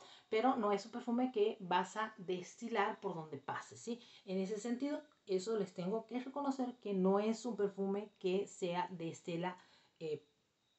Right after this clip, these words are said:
amplia, eh, que deje rastro, no, es un perfume más, eh, a corta distancia,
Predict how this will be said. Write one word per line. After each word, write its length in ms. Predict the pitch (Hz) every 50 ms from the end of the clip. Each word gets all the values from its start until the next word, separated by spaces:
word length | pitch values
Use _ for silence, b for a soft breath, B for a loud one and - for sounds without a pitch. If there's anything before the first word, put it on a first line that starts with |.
| _ _ _ _ _
amplia, 1120 | 185 190 208 214 208 214 208 190 190 - 214 208 208 208 202 202 196 196 196 196 196 196 196 B B B B _
eh, 200 | 180 180 175 175
que 100 | - 170
deje 260 | 165 165 170 - 202 185 - -
rastro, 720 | 214 214 226 202 - - - - 240 220 220 220 220 -
no, 300 | 196 175 175 156 139 147
es 140 | 165 165 -
un 80 | 233
perfume 360 | - 226 - 233 240 240 247 247
más, 480 | 240 233 240 269 320 330 - - - _ _
eh, 260 | 233 214 208 202 202
a 200 | 180 175 180 -
corta 440 | - 220 220 226 226 - - 254 247
distancia, 920 | 247 262 254 - - - 339 339 339 339 330 - - - 330 320 320 311